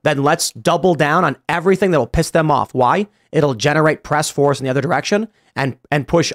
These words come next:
other groups to, to spend money on us. My concern is when they realize that the, the right is a dead market,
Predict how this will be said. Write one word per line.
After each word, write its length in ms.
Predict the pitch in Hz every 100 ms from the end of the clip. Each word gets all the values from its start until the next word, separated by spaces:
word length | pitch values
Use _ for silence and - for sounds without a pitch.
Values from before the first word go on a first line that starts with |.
| -
other 220 | 175 185
groups 320 | 127 135 131
to, 200 | 131 123
to 120 | -
spend 240 | - 139 117
money 180 | 120
on 120 | 110 101
us. 260 | 92 - - _ _ _ _ -
My 180 | 143
concern 380 | 180 160 160 143
is 260 | 139 127 - - _ _ _ _ _ _ _ _ _ _ -
when 160 | 156
they 120 | 175
realize 720 | 185 185 185 156 131 127 123
that 160 | 135 131
the, 100 | 139
the 140 | 127 135
right 240 | 131 165
is 80 | 139
a 60 |
dead 220 | 123 143 127
market, 420 | 131 127 196